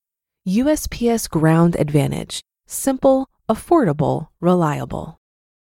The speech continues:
I think buying a home is a very personal decision, just like choosing to go to college or to have kids. While many people believe that home ownership is a part of the American dream,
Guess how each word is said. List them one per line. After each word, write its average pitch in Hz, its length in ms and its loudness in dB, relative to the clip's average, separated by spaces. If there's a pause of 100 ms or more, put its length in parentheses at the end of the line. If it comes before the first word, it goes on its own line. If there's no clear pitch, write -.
(640)
I 285 180 0
think 427 260 -2
buying 220 340 2
a 214 60 4
home 170 400 0
is 180 100 -4
a 180 80 -2
very 185 360 0
personal 170 680 -4
decision, - 640 -8 (320)
just 339 240 0
like 330 160 0
choosing 254 460 -2
to 202 80 -2
go 165 100 0
to - 80 0
college - 640 -2
or 226 140 -2
to 220 60 0
have 185 220 -4
kids. - 440 -10 (500)
While 247 200 4
many 302 280 -2
people 269 340 -2
believe 180 460 -2
that 175 160 -2
home 185 300 0
ownership 170 560 -2
is 175 100 -4
a 170 60 0
part - 380 -4
of 185 100 -2
the 175 140 0
American 165 420 2
dream, 160 400 -2